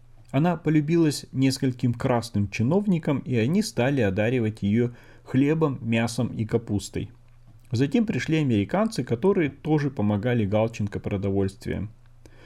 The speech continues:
В конце концов, семье разрешили уехать в Пензу. У мужа Галченко там жили родственники,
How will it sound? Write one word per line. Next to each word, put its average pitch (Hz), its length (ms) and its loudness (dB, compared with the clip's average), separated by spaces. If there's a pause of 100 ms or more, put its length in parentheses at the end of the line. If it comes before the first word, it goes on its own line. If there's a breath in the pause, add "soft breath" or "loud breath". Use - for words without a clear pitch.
(280 loud breath)
В - 60 -20
конце 151 440 4
концов, 226 440 0
семье 143 500 0
разрешили 123 680 0
уехать 113 440 2
в - 80 -18
Пензу. 95 460 0 (760)
У 127 220 4
мужа 127 340 2
Галченко 165 560 0
там 143 200 -2
жили 123 240 0
родственники, 104 800 -2